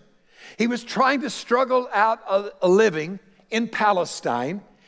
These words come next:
He wasn't at the military academy learning how to fight. He wasn't at the university in Alexandria, but he was actually working with his hands, doing what he could. Now,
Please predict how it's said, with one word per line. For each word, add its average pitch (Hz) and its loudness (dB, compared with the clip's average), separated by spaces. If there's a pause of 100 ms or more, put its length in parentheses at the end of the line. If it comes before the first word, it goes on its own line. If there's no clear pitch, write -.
(160)
He 220 2
wasn't 269 2
at 226 2
the 233 0
military 208 0
academy 147 -4
learning 160 -6
how 160 -4
to 160 -4
fight. 139 -4 (400)
He 226 0
wasn't 254 2
at 254 -2
the 233 -4
university 208 0
in 190 -2
Alexandria, 170 0 (420)
but 214 0
he 214 0
was 208 -2
actually 254 -2 (360)
working 196 2 (260)
with 208 2
his 277 -6
hands, 180 -4 (280)
doing 233 2
what 226 4
he 226 -2
could. 190 -2 (260)
Now, 277 -2